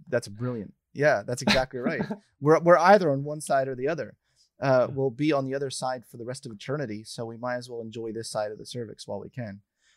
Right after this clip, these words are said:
Speaker 1: So,
Speaker 2: Yeah.
Speaker 1: okay. I just thought that was brilliant that you said that. Okay. Second, uh, so I wanna zoom in. Uh, second of all, um, you, the funny thing about my article from a cosmic humor perspective is that everyone interprets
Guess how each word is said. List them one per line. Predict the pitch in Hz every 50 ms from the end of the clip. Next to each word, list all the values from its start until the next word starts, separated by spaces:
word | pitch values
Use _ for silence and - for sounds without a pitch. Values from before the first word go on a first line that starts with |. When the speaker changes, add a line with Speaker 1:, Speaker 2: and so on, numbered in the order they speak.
| _ _ _
Speaker 1:
So, | - - - 127 110 -
Speaker 2:
Yeah. | -
Speaker 1:
okay. | - - 95 95 _ _ _ _ _ -
I | -
just | 127 127 -
thought | 139 117 113
that | 110
was | 110 107
brilliant | 104 110 113 107 101 95 - - - 110
that | 107 - -
you | 101
said | - 120 110
that. | 104 - - _ -
Okay. | 135 143 127 107 _ _ _ _ _ _ _
Second, | - - - 165 165 - 147
uh, | - 123
so | - - 117
I |
wanna | 110 117 117 117
zoom | 117 131 135 123 120
in. | 110 101 - - _ _ _ -
Uh, | - 147
second | - - 208 220 - 196
of | 156 120
all, | 120 113 107 104 _ _ _ _ _ _ _ _ _ _ _ -
um, | 151 147 143 139 139 135 131 - - _ _ _ _ _ 165 156 _ _ - 165
you, | 190 190 185 -
the | 180 143 156 156
funny | - - 262 269 285 247
thing | - - 196 190 175
about | 147 131 135 101 -
my | 135 127
article | 131 139 143 135 - - 113
from | - 123 120
a | 113
cosmic | - - 135 131 135 131 127 117 -
humor | - 139 131 127 123
perspective | 101 - 113 - - 113 104 104 _ - 104 101 101 _ _ _ _ - - _ _ _ _ _ -
is | 131 131 127
that | 127 131 127 123 - _ _ _ _ _ _ _ _ _ _ _ _ -
everyone | 175 214 240 262 240 214 202 185 160 151
interprets | 101 127 139 135 - 175 170 - - 147 131 107 - - - - -